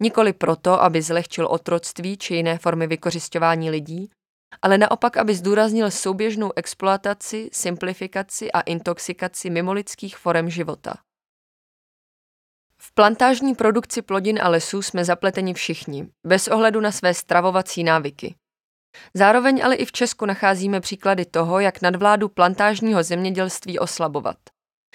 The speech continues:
Například skrze zahrádkaření, které u nás představuje poměrně vysoký podíl pěstování ovoce a zeleniny. Nakonec i tuzemské lesní monokultury svědčí o tom,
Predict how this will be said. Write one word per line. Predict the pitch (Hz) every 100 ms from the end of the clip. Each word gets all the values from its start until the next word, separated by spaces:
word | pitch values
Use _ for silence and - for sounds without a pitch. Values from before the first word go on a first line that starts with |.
| - 180
Například | 165 - 220 233 226
skrze | - 190 175
zahrádkaření, | 160 165 170 165 - 175 185 196 202
které | - 196 190
u |
nás | 202 190 -
představuje | - 190 - 208 214
poměrně | 196 190 202 196 180
vysoký | 180 - 208 - 170
podíl | 175 175 196
pěstování | 190 175 - 185 185 185 175
ovoce | 165 160 -
a | 160
zeleniny. | 165 160 147 127 - _ _ _ _ _ _ - - -
Nakonec | 208 247 247 240 -
i |
tuzemské | 226 202 220 220 - 214
lesní | 202 202 208
monokultury | 185 175 196 175 165 170 170 185
svědčí | - 175 175 - 170
o | 160
tom, | 165 165 185